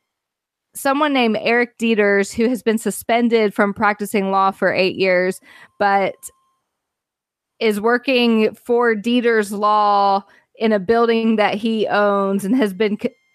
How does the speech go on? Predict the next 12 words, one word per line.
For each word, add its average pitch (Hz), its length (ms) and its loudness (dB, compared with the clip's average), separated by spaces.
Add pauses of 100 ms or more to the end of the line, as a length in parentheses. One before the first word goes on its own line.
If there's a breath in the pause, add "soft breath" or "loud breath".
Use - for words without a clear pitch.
(120)
accused 262 640 0
of 214 160 -2
continuing 208 720 0
to - 140 -10
practice. 208 800 -2 (300 loud breath)
And 208 180 0
this 196 160 -2
firm 214 360 0 (260)
filed 202 420 0
several, 196 480 0
like, 175 180 -2 (1400)
um, 180 560 0